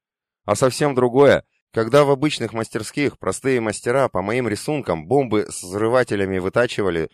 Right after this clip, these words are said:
да корпуса со стабилизаторами вручную склёпывали. Вот и немецкие корабли.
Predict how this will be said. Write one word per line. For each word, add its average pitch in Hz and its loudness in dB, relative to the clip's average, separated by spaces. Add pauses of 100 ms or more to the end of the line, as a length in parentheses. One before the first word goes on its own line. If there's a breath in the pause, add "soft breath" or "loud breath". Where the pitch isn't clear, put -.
(200 soft breath)
да 120 0
корпуса 127 2
со 98 -4
стабилизаторами 98 0
вручную 98 -4
склёпывали. 76 -2 (800)
Вот 143 4
и 147 2
немецкие 123 0
корабли. 82 -2